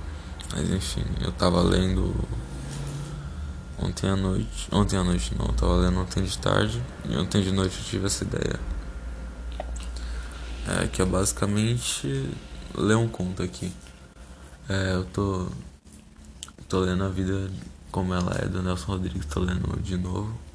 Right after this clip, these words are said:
Ai, o bagulho entrou no meu olho. Mas enfim, enfim. Eu tô lendo lá de novo.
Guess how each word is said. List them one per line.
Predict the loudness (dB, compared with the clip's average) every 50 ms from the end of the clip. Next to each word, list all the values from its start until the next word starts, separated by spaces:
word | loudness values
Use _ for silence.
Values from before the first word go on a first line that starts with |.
| -18 -20 -20 -20 _ -20 -20 -18 -18 -18 -18 -16 -16 -18 -18 -18 -18 -18 -18 -18 -18 -18 -10 -4
Ai, | -4 -4 -4 -4 -8 -16 -18 _ -18 -18 -18 -20 _ _ _ _ _ _ _ _ -20 -20 -20 -20 -20 -20 -18 -18 -18 -16 -16 -16 -16 -16 -18 -20 -18 -16 -12 -4
o |
bagulho | 0 0 2 2 2 0 0 -2
entrou | -2 -2 -2 -2 -2
no | -2
meu | -2 -2 -2 -2
olho. | -2 -4 -4 -8 -14 -18 -18 -20 -20 -20 -20 -20 _ -20 -16 _ -6
Mas | -4 -2 -2
enfim, | -4 -4 -4 -6 -6 -6 -6 -6
enfim. | -6 -6 -8 -8 -8 -10 -10 -12 -18 _ _ -20 -20 -20 -20 -20 -20 -20 -20 -20 -20 -20 -20 -20 -20 -20 -20 -20 -16 -12
Eu | -10 -10
tô | -8 -6 -4 -2
lendo | -2 0 0 -2
lá | -2 -2
de | -2 -2 -4
novo. | -4 -2 -2 -2 -4 -4 -6 -8